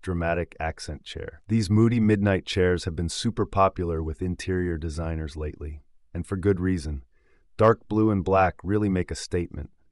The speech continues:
They stand out against lighter colors and demand attention. I'm talking rich, inky midnight blues that feel luxurious but still edgy. Classic black that just oozes cool sophistication.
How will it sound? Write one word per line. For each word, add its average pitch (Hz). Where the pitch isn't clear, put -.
They 85
stand 101
out 92
against 90
lighter 90
colors 85
and 82
demand 82
attention. 76
I'm 92
talking 95
rich, 95
inky 104
midnight 92
blues 90
that -
feel 90
luxurious 90
but -
still 90
edgy. 78
Classic 107
black 92
that 78
just -
oozes 92
cool 92
sophistication. 76